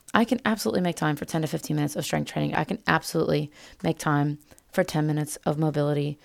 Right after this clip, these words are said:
every single day. And I think it's really easy to have such high expectations of ourselves. We are our own worst critic, and it's okay to have high standards, right? It's okay to desire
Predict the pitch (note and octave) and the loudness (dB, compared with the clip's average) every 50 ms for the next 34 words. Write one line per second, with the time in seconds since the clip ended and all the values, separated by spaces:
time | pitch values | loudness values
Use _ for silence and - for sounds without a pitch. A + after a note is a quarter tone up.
0 | - - - _ - - - D3 D3 C#3 - D#3 D3 D3+ D3 D3 C#3+ C#3+ D3 D3 | -20 -20 -18 _ -2 -2 0 0 0 -2 -2 -2 0 0 0 2 2 0 -2 -4
1 | - _ _ _ - - - - _ _ _ _ _ _ _ _ _ _ _ _ | -8 _ _ _ -20 -20 -20 -20 _ _ _ _ _ _ _ _ _ _ _ _
2 | _ _ _ _ _ _ _ _ _ _ _ - - F#3 F#3 F#3 F3+ F3+ - - | _ _ _ _ _ _ _ _ _ _ _ -2 2 4 4 4 4 2 4 4
3 | A3+ B3 A#3 - - - - - _ _ _ _ _ _ _ _ _ _ - - | 4 4 4 2 -8 -14 -16 -20 _ _ _ _ _ _ _ _ _ _ -20 -20
4 | - _ _ - _ - F3+ - F#3 F3 G3+ G#3 G#3 G#3 - - E3 D3+ E3+ E3 | -20 _ _ -10 _ -4 -2 0 2 2 2 4 2 2 0 0 -2 0 2 2
5 | E3 D#3+ D#3+ D3+ - - - - D3+ D#3 - - - D#3 D3+ D3 - - - - | 2 2 2 2 0 -2 0 0 0 0 0 -2 -2 0 0 -2 -2 -4 -8 -8
6 | - - C#3+ C3+ - - D#3+ E3+ F3+ - - - - - _ - - E3+ D#3 E3+ | -6 -4 -4 -4 -4 -4 -4 -4 -4 -6 -6 -8 -10 -12 _ -4 -2 0 0 0
7 | D#3 - - D3+ D3+ F3 F#3+ B3 - - - - _ _ - - - - - _ | 0 0 0 0 0 0 -2 -4 -8 -12 -12 -14 _ _ -20 -20 -20 -20 -20 _
8 | _ - _ _ _ _ _ _ _ _ _ _ _ _ _ _ _ _ _ _ | _ -20 _ _ _ _ _ _ _ _ _ _ _ _ _ _ _ _ _ _
9 | _ - F#3+ F#3+ F#3+ - - E3 - - D#3+ D#3 D#3 D#3+ D#3+ D#3+ D#3+ D#3 - _ | _ 0 4 6 6 6 6 4 2 2 2 2 4 2 2 0 -2 -4 -8 _
10 | _ _ _ _ _ _ _ - D#3+ D#3 D#3 D3+ - - - _ _ - - E3 | _ _ _ _ _ _ _ -2 0 0 0 0 -2 -8 -14 _ _ -2 2 4
11 | D3 D#3+ F#3+ - - _ _ - - F3+ F3+ - G3 F3 - - - D#3+ D3+ D3+ | 4 4 2 0 -6 _ _ 0 2 2 2 4 2 0 0 -2 -4 0 2 2
12 | D#3+ D#3+ E3+ E3 E3 D#3 - D#3+ D#3 - - D#3+ D3+ D#3 D#3+ E3 D#3+ - - D#3+ | 4 2 2 2 0 0 0 -2 -2 -2 -2 -2 -2 0 0 -2 -2 -2 -2 -2
13 | D3+ D#3 D3+ - - - - - - D#3 D#3+ E3 E3+ - - E3 D3 D#3+ D3 - | -2 -2 -2 -2 -4 -4 -4 -2 0 2 2 2 0 0 -2 -4 -4 -4 -6 -2
14 | - C#3 C#3 C#3+ D3 D3+ D3+ D#3 | -2 -2 0 0 -2 -2 -4 -6